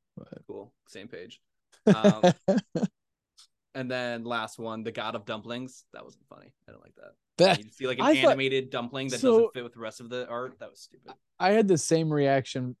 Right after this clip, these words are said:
Speaker 1: I think, both times I watched this movie, and I, like, had a flashback as it was happening to me. I, uh, in the theater, I was like,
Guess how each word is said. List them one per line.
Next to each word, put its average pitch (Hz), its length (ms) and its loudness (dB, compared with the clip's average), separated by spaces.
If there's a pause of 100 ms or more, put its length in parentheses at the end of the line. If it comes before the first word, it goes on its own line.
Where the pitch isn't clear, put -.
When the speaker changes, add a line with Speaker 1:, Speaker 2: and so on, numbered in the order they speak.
(100)
Speaker 1:
I 139 100 0
think, 127 200 0
both 135 240 4
times 143 220 0
I 135 40 4
watched 127 200 2
this 117 160 -8
movie, 110 340 -2
and 120 140 2
I, 127 60 6
like, 123 200 6
had 131 140 4
a - 20 -6
flashback 123 640 0
as 120 160 -4
it 117 60 -4
was 107 100 -10
happening 110 360 0
to - 120 -6
me. 101 180 -4 (160)
I, 120 180 8
uh, 107 340 8 (720)
in 165 160 6
the 180 80 8
theater, 151 380 8
I 123 60 6
was 123 160 0
like, 113 260 -2